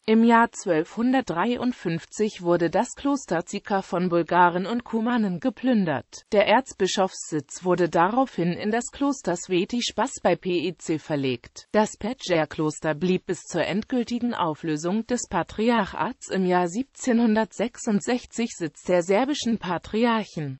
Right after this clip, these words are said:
mit Unterbrechungen von dreizehnhundertzweiundachtzig bis vierzehnhundertneunundfünfzig, als die Patriarchen wegen der Osmanengefahr in Zika und in Smederevo residierten.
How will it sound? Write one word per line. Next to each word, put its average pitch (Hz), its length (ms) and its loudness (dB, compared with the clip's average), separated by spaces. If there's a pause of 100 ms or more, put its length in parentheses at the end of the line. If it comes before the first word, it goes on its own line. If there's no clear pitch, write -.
mit 202 240 0
Unterbrechungen 180 1040 0
von 165 300 -2
dreizehnhundertzweiundachtzig 175 2000 -2
bis 220 220 -2
vierzehnhundertneunundfünfzig, 180 2000 -2
als 190 200 0
die 180 140 -8
Patriarchen 190 920 -2
wegen 190 300 2
der 175 200 2
Osmanengefahr 165 960 0
in 175 140 -4
Zika 190 380 -2
und 214 180 -2
in 233 180 0
Smederevo 180 680 2
residierten. 143 880 -4